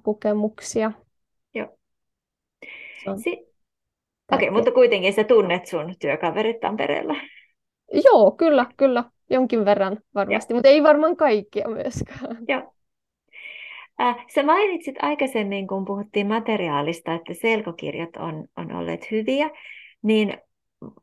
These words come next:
Speaker 2: osaatko sanoa, mistä kirjoista erityisesti sun aikuiset suomen oppijat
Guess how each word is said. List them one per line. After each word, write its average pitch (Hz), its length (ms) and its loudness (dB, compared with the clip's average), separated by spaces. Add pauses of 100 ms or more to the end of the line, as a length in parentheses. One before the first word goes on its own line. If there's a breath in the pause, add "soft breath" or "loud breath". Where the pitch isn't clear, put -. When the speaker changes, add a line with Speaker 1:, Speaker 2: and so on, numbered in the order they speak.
(120)
Speaker 2:
osaatko 285 360 -2
sanoa, 220 380 -2
mistä 202 440 -2 (120)
kirjoista 175 520 -2
erityisesti 160 800 -6
sun 147 280 -10
aikuiset 139 600 -8
suomen - 380 -10
oppijat - 440 -8